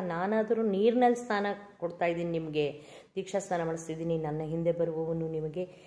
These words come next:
ಬೆಂಕಿಯಲ್ಲಿ ಪವಿತ್ರಾತ್ಮನ ಸ-, ಸ್ನಾನ ದೀಕ್ಷೆ ಕೊಡ್ತಾನೆ ಅಂತ ಹೇಳಿದ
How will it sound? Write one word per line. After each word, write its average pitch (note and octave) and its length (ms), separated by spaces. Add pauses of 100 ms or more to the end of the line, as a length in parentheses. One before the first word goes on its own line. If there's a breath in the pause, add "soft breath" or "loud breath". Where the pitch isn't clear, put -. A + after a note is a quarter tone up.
(220 loud breath)
ಬೆಂಕಿಯಲ್ಲಿ F3 540
ಪವಿತ್ರಾತ್ಮನ F#3+ 960 (560 loud breath)
ಸ-, - 40
ಸ್ನಾನ D3+ 520
ದೀಕ್ಷೆ D3+ 260
ಕೊಡ್ತಾನೆ C3 420
ಅಂತ C3+ 160
ಹೇಳಿದ C#3+ 480